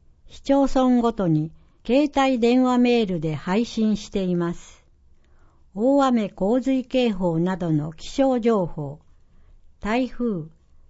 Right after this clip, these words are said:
地震、津波情報、災害時の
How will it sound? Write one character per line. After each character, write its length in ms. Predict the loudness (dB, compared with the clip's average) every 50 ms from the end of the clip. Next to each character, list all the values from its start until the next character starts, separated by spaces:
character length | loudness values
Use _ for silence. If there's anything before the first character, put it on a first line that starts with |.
| _ -12 -8
地 180 | -4 -4 -4 -4
震、 420 | -4 -4 -2 0 0 -2 -2 -6 -12 _ -20 _ -20 -20 -14 -6
津 140 | 0 2
波 340 | 4 6 8 8 8 6 6
情 300 | 4 4 2 2 2 0
報、 320 | -2 -4 -6 -6 -8 -10 -14 -20 -20 -20 -20 _ _ -20 _ -20 -16
災 320 | -6 -2 0 0 2 2
害 260 | 2 2 4 2 2
時 160 | 0 2 2
の 240 | 2 2 2 0 -4